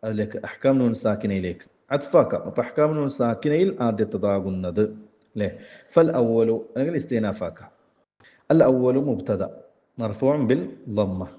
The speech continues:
അൽ ഇഖ്ഫാഉ ഖബർ മർഫൂഉൻ ബിൽ ളമ്മ. ഇൻദൽ ബാഇ ളർഫ്,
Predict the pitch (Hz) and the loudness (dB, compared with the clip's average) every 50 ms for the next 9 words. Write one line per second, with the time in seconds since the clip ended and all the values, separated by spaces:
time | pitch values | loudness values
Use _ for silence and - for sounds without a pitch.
0 | _ _ _ _ _ _ _ - - _ _ _ - - 156 160 139 - - 120 | _ _ _ _ _ _ _ -20 -20 _ _ _ 0 2 2 2 2 0 2 0
1 | 120 117 - - - - 123 117 113 101 - - 139 160 165 - - - - - | 0 0 -2 -10 -2 2 4 4 4 4 2 0 0 0 -2 -4 -8 -12 -12 -10
2 | 85 101 - - - _ _ _ _ _ - - - 117 113 123 139 - - - | -8 -8 -10 -10 -14 _ _ _ _ _ -8 -2 0 4 6 6 4 4 2 -4
3 | 107 104 104 104 - - 135 160 185 190 196 190 190 165 123 104 92 82 - - | -4 -4 -4 -4 -4 -4 -4 -2 0 -2 -2 0 2 0 0 0 -2 -6 -10 -14
4 | - _ _ _ _ _ _ _ _ _ _ _ - - 147 151 139 123 117 104 | -20 _ _ _ _ _ _ _ _ _ _ _ -2 0 2 4 4 4 4 4
5 | 107 104 95 87 87 101 101 98 95 - - 104 101 87 - - - _ _ _ | 2 2 0 -2 0 0 2 2 0 -2 -2 -4 -6 -6 -8 -12 -20 _ _ _
6 | _ _ _ _ _ _ _ _ _ _ _ _ - 151 147 131 113 104 - - | _ _ _ _ _ _ _ _ _ _ _ _ -2 2 4 4 4 4 0 -8
7 | - | -12